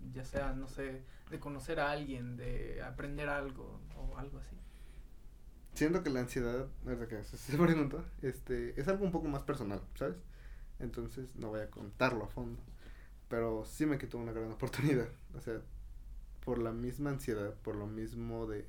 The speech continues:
Speaker 2: andar pensando
Speaker 1: En otras cosas.
Speaker 2: en otras cosas, he perdido muchas <laughs> oportunidades. Pero en especial una muy grande,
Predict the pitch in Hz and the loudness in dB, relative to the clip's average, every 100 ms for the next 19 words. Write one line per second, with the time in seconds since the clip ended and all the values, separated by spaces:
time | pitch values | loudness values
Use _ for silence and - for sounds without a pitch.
0 | - 113 110 113 - 123 117 - 110 107 | -6 -2 -2 -2 -2 -2 -2 -4 -2 -2
1 | 113 113 113 120 151 - 143 - 139 147 | -2 -2 -2 -4 -6 -8 -12 -12 -12 -10
2 | 156 - 123 117 117 113 123 127 120 113 | -12 -6 -2 0 0 -4 -4 -4 -2 0
3 | 110 107 104 107 - - - - 107 101 | 2 2 0 -2 -6 -10 -10 -6 -2 0
4 | 123 - - - - - - - 123 120 | 0 0 -8 -14 -14 -16 -14 -2 0 0
5 | 117 - 127 139 135 113 113 123 123 117 | -2 -2 2 4 4 2 0 2 4 2
6 | 113 | 2